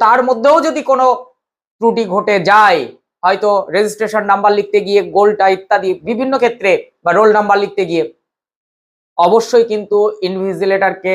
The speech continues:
জানাতে হবে, তাতে ওএমআর শিট দ্বিতীয় পাওয়া যেতে পারে। তবে সময়ের ক্ষেত্রে কিন্তু কোনো যে দশ মিনিট পরে বা পনেরো মিনিট পরে তোমার ওএমআর শিট বদল করতে হচ্ছে, তারপরে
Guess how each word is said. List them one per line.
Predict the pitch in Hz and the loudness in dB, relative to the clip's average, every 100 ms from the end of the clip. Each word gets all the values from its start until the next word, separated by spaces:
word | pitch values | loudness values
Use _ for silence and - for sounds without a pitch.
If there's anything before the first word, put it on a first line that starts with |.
| 180 165 | 0 0
জানাতে | 175 180 175 180 180 180 | 2 2 0 0 0 2
হবে, | 170 180 156 - _ _ _ | 2 2 0 -2 _ _ _
তাতে | 170 175 175 170 170 | -2 0 -2 0 0
ওএমআর | 175 185 185 - | 2 2 0 -2
শিট | - 175 147 113 | -8 -8 -8 -6
দ্বিতীয় | 175 180 175 175 165 | -6 -2 -2 0 2
পাওয়া | 170 175 175 151 | 4 4 2 0
যেতে | 175 170 | -4 -2
পারে। | 165 | -2
তবে | 160 247 | 0 0
সময়ের | 254 269 269 294 294 | 0 0 2 2 2
ক্ষেত্রে | 262 269 254 233 | 0 -2 -2 -4
কিন্তু | 226 214 214 | -4 -4 -2
কোনো | 220 320 - _ _ _ _ _ _ _ | 0 -2 -4 _ _ _ _ _ _ _
যে | 147 165 - - _ _ _ - | -2 -2 -4 -18 _ _ _ -4
দশ | 190 214 | -2 0
মিনিট | 247 247 | -2 2
পরে | 233 233 226 | 0 2 0
বা | |
পনেরো | 214 233 247 | 0 2 2
মিনিট | 247 247 | 0 -2
পরে | 240 | 0
তোমার | 233 226 226 | 0 0 0
ওএমআর | 220 226 | 0 -2
শিট | 240 185 | -4 -2
বদল | 214 233 | 0 2
করতে | 233 226 226 | 0 0 0
হচ্ছে, | 220 - 226 | 0 0 0
তারপরে | 220 226 233 247 | 2 0 2 0